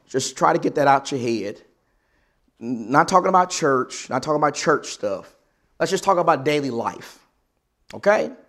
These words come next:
Young people, we talking about daily life. So in our daily lives, we have things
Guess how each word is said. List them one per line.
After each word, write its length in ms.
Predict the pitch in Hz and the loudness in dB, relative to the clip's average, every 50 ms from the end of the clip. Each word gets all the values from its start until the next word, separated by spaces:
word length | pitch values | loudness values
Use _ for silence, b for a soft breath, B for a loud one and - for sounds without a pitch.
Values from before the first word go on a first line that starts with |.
| _ - | _ 0
Young 180 | 165 175 180 | 2 2 2
people, 260 | 175 180 180 175 160 | 2 2 2 2 2
we 80 | 160 156 | 2 0
talking 160 | 160 170 156 | 0 0 0
about 160 | 147 127 123 | 0 0 0
daily 220 | 127 139 143 139 143 | 0 0 0 0 0
life. 420 | 131 117 92 80 67 - - _ _ _ _ _ _ _ _ _ _ _ _ _ _ _ _ _ _ _ _ | -2 -2 -4 -6 -12 -18 -20 _ _ _ _ _ _ _ _ _ _ _ _ _ _ _ _ _ _ _ _
So 180 | _ - 208 190 | _ 4 6 6
in 40 | 190 | 8
our 120 | 185 180 175 | 8 6 4
daily 280 | 175 233 262 269 262 | 4 4 4 4 4
lives, 560 | 233 208 202 202 180 156 120 101 101 113 - | 6 6 8 8 8 6 4 0 -4 -8 -8
we 140 | 156 202 226 | -8 -6 -2
have 260 | 214 202 180 170 160 | 0 2 2 0 0
things 800 | - - - 214 196 165 131 110 95 87 - - - - - - | -2 -4 -2 -2 -2 -2 -2 -6 -8 -14 -16 -16 -16 -16 -16 -18